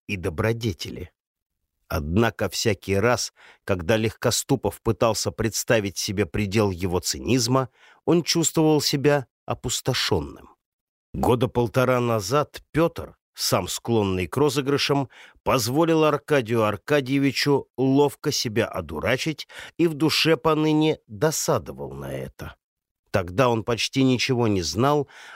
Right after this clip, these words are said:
о сей отъявленной персоне, кроме того, что Аркадий Аркадьевич весьма эксцентричен,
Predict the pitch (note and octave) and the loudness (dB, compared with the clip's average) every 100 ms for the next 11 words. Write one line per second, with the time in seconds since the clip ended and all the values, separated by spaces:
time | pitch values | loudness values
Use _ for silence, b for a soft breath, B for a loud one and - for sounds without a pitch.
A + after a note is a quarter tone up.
0 | B C#3+ - - E3 D#3+ - C#3 - A#2+ | B 0 0 2 4 2 -2 -4 -4 -2
1 | C3 B2+ A#2+ B2 B2 - C3 A#2+ - F#2 | 0 0 0 0 -2 -2 -4 -4 -2 -2
2 | C2+ D2 - A2 G#2 - G#2 C3 D#3+ - | -4 -4 0 2 0 0 -2 0 -2 -2
3 | B B - C3+ B2 - C#3+ C3+ C#3 C3 | B B -2 2 2 0 0 2 0 2
4 | D3+ C3+ C#3 C#3 - C3+ B2 C3 B2 G2 | 0 0 0 0 0 -2 -2 2 2 0
5 | - - F#2 E2 A2 C#3 - D3+ | -4 -4 -6 -2 0 0 0 0